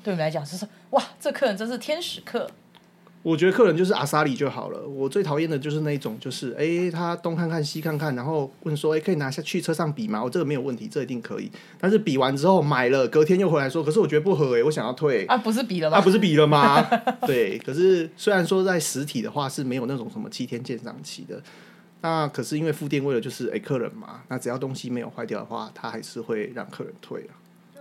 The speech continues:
Speaker 1: 呃，那你们会帮客人做，做装吗？还是就是说卖给他们，他们就自己去装这样？
Speaker 2: 看东西，如果是雨刷啊、灯泡这些东西，客人通常都直觉的觉得说，买完之后说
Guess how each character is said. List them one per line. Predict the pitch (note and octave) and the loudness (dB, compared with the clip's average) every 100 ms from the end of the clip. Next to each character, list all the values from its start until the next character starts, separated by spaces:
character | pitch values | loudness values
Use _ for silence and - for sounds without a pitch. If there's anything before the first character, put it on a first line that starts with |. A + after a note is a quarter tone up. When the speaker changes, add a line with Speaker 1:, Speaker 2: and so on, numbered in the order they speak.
| - | -6
Speaker 1:
呃， | E3+ D3 C#3+ E3+ | -4 -4 -8 0
那 | D#4 | 2
你 | B3+ | 4
们 | F3+ | 4
会 | C4+ | 4
帮 | B3+ A3+ | 4 2
客 | A#3+ G3 | 2 2
人 | E3 | 2
做， | G3+ E3+ - | -2 -4 -6
做 | - G#3 | -10 -2
装 | E3+ D3+ | -2 0
吗？ | C#3+ | -4
还 | D3 | -4
是 | D#3 | -6
就 | E3+ | -6
是 | D3+ | -4
说 | D#3+ | -2
卖 | F3 E3 | 0 0
给 | B2+ | -2
他 | C3 C#3+ | -6 -6
们， | C#3 | -6
他 | |
们 | C#3+ | -8
就 | C3+ | -10
自 | C#3 | -14
己 | C3 | -18
去 | C3+ | -16
装 | - - - - | -14 -14 -14 -16
这 | |
样？ | - _ _ - | -16 _ _ -4
Speaker 2:
看 | C4 F#3 D#3+ | 0 0 0
东 | F3 F3 | 0 0
西， | D3+ C#3+ C3+ C#3 _ - | -4 -6 -8 -10 _ 0
如 | F#3 | 2
果 | |
是 | D3 F3+ D#3 | 2 0 0
雨 | G#2+ G#2 | -2 -6
刷 | G#3+ C3+ C3+ | -6 -6 -4
啊、 | B2+ | -6
灯 | A#2+ B2+ B2+ | -6 -8 -8
泡 | A2+ G#2 | -8 -8
这 | A#2 | -4
些 | D#3+ | -4
东 | D#3+ D3 | -2 -4
西， | D3 | -6
客 | - D3 | -4 -2
人 | A2+ | -2
通 | C3 | -4
常 | B2+ A2 | -6 -6
都 | B2+ | -6
直 | B2+ - B2+ | -6 -6 -6
觉 | A#2+ | -2
的 | A2 | -2
觉 | G2+ G#2+ | -2 -4
得 | |
说， | A2 A#2 G#2+ A#2+ - | -2 -2 -4 -8 -10
买 | A2+ G#2+ | -6 -4
完 | A#2+ | -4
之 | C3+ | -4
后 | C3 | -4
说 | B2+ | -6